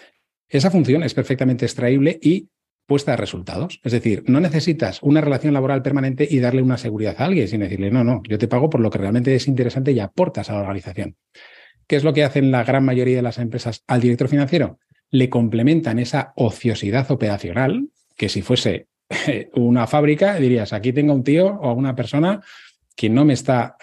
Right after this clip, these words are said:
eh, produciendo el, todo el tiempo que le estoy pagando". Entonces, ¿qué hago? Pues se lo relleno. ¿Con qué? Con el área legal, o con el área de recursos humanos o con el área de X. ¿Por qué? Pues porque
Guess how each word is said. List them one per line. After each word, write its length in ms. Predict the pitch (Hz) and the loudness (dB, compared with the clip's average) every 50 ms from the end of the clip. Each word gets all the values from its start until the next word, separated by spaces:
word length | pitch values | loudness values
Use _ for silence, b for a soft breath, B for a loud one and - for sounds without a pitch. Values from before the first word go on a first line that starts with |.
| - - | -10 -8
eh, 120 | 127 113 | -8 -6
produciendo 760 | 104 - 131 123 113 107 98 104 147 156 165 175 180 - - _ - | -2 0 0 2 2 2 0 2 2 2 4 2 0 -2 -6 _ -6
el, 300 | 127 113 110 110 - - | -6 -4 -6 -6 -10 -6
todo 220 | - - 143 135 | 0 2 2 4
el 80 | 127 117 | 4 4
tiempo 280 | 123 127 123 123 135 117 | 4 2 2 2 0 0
que 100 | 120 107 | -2 -4
le 60 | 95 | -4
estoy 180 | - - 110 | -4 -6 -6
pagando". 480 | 95 95 90 85 85 82 82 85 92 _ - | -6 -6 -8 -8 -10 -12 -14 -16 -18 _ -10
Entonces, 380 | - 107 113 113 - 139 - | -6 -4 -4 -2 -2 -2 -2
¿qué 80 | - 156 | 0 2
hago? 320 | 160 156 117 90 - - _ _ _ _ _ _ _ _ _ - | 2 2 0 -2 -6 -12 _ _ _ _ _ _ _ _ _ -6
Pues 140 | 123 107 | -6 -4
se 80 | 92 117 | -2 -2
lo 100 | 110 107 | -2 0
relleno. 340 | 104 110 113 120 107 98 98 | 0 2 2 0 0 0 0
¿Con 140 | 127 135 143 | 2 2 4
qué? 300 | 196 202 156 - - - _ _ _ _ _ _ _ _ | 4 2 0 0 -4 -12 _ _ _ _ _ _ _ _
Con 180 | - - 110 101 | -4 -2 -2 0
el 120 | 98 101 | 0 0
área 160 | 101 101 95 90 | -2 -2 -2 -4
legal, 360 | 92 98 127 127 120 131 135 - _ _ _ _ _ - - | -2 -2 0 0 0 -2 -6 -10 _ _ _ _ _ -8 -6
o 60 | 107 | -4
con 160 | - 113 104 | -2 -2 -2
el 100 | 101 104 | 0 0
área 220 | 104 101 101 95 92 | 0 0 0 -2 -2
de 140 | 98 98 | -4 -6
recursos 340 | 98 92 - 101 - 101 - 98 | -6 -6 -8 -10 -8 -10 -8 -4
humanos 420 | 95 131 143 123 143 147 - - _ _ B B B B B B B B | 0 0 2 2 0 -2 -8 -16 _ _ B B B B B B B B
o 180 | - - 120 120 | -2 0 0 2
con 160 | - 117 110 | 2 0 2
el 100 | 107 104 | 2 2
área 220 | 113 113 120 127 117 | 4 4 4 4 4
de 300 | 117 127 151 - - _ _ _ - | 4 2 2 0 -4 _ _ _ -6
X. 460 | - - - - - - - - - _ _ _ _ _ _ _ _ _ _ _ _ | -6 -6 -4 -6 -10 -10 -12 -14 -16 _ _ _ _ _ _ _ _ _ _ _ _
¿Por 140 | - 170 165 | 0 0 2
qué? 300 | 180 190 120 98 - - _ _ _ - - | 4 2 2 0 -4 -14 _ _ _ -14 -10
Pues 160 | - 107 - | -8 -8 -6
porque 440 | - 107 - - - 104 - - | -6 -6 -6 -4 -6 -6 -8 -10